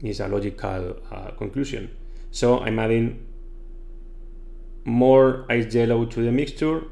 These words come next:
You see that with that ice ye-, that ice yellow, it start looking more reflecting, reflective, sorry.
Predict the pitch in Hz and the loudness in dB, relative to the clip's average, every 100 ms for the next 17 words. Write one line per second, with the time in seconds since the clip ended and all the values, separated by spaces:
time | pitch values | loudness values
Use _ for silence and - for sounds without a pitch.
0 | - - 107 123 113 110 107 - - 107 | -10 -6 -2 0 0 0 -2 -6 -8 -4
1 | 101 - 110 117 117 113 107 117 - 120 | -4 -4 0 2 4 2 2 -2 -4 0
2 | 117 117 113 113 117 113 110 - - - | 2 2 2 2 4 4 2 -4 -16 -4
3 | 127 120 113 117 113 113 117 110 113 117 | 0 2 2 2 2 2 2 4 4 2
4 | 131 147 - 160 165 - - - 123 120 | 2 0 0 -2 -2 -10 -16 -6 -2 0
5 | 143 - 160 - - - 131 135 147 | 0 0 -2 -2 -14 -2 2 4 2